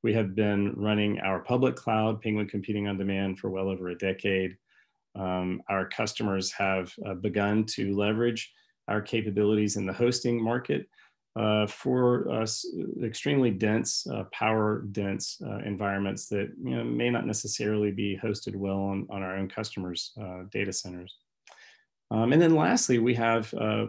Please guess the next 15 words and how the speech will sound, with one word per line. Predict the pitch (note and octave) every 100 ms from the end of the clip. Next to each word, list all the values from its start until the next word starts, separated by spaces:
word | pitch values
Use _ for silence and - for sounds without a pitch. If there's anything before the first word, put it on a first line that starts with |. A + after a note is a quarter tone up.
| -
Penguin | - C#3+ C#3+
Computing | C3+ B2+ A#2 A#2
on | A2+
premises | A2+ A#2 A2 A2 -
as | G2+ G2
a |
service. | - - G#2+ A2 F#2 F#2 - _ _ _ _ _ -
And | B2+
this | F#3
platform | - C#3 G#2 - A2 A2
allows | - G#2 G#2 G#2 G#2
our | G2
customers | F#2+ A#2 G#2+ - A2 G#2 - -
to | G#2 G#2+
extend | A2 - - - A2 A2+ A2+